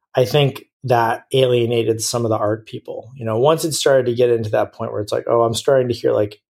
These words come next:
eh, some industrial vibes here," the sort of chin scratching, you know, smoking, wine drinking art crowd, you know, was like,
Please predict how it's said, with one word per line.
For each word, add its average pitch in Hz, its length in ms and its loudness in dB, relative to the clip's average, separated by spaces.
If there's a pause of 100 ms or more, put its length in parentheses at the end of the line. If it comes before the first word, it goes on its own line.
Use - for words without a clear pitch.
(220)
eh, 110 140 -6
some 107 240 -4
industrial 104 720 -2
vibes 101 360 -4
here," 113 400 -2 (440)
the 120 60 -6
sort 147 180 2
of 107 140 0
chin 127 260 2
scratching, 110 800 0 (320)
you 127 120 -4
know, 110 160 -4
smoking, 110 760 -2 (1000)
wine 127 420 2
drinking 107 640 -2 (100)
art 151 260 2
crowd, 101 400 -6 (1000)
you 180 100 2
know, 127 200 4
was 117 300 0
like, 113 260 2